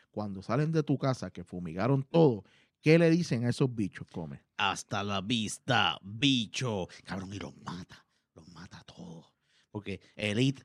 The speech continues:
Speaker 2: es como, es como, como un soldado vietnamita en Vietnam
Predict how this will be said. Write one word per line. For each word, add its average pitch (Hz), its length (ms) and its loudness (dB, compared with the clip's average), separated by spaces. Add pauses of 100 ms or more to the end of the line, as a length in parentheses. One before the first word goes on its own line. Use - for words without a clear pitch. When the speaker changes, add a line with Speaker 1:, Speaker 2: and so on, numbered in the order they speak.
(280)
Speaker 2:
es 113 200 -4
como, 127 600 2 (240)
es - 160 -14
como, 123 560 0
como 101 180 -4
un 101 60 -4
soldado 135 520 0
vietnamita 131 880 2
en 113 180 -2
Vietnam 113 600 2